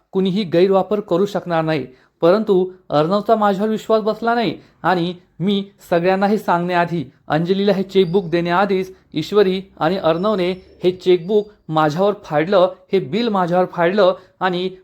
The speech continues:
मला चोर समजलं. हे ऐकून ईश्वरीला जबर धक्काच बसतो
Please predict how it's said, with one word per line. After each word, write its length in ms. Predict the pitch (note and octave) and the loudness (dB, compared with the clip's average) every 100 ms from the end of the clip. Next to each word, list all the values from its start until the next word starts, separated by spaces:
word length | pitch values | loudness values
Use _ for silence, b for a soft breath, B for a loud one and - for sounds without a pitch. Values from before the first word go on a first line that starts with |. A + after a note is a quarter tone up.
| - | -10
मला 300 | D3 D#3+ G3+ | -2 0 0
चोर 300 | G3+ F#3+ F3+ | 0 0 0
समजलं. 600 | - E3+ D#3 D3+ D3 B2+ b b _ C#3+ | 0 -2 -2 0 0 -2 b b _ 2
हे 60 | |
ऐकून 380 | D#3 G3+ F3+ F3+ F3+ b - | 2 2 0 0 -6 b -8
ईश्वरीला 460 | D#3+ F3+ F#3+ G#3+ | -6 0 2 2
जबर 320 | F3 E3+ G3+ | 0 2 2
धक्काच 420 | E3 C3 - E3+ D#3+ | 0 -8 0 0 2
बसतो 500 | D#3+ - F3 C#3 | -2 0 0 0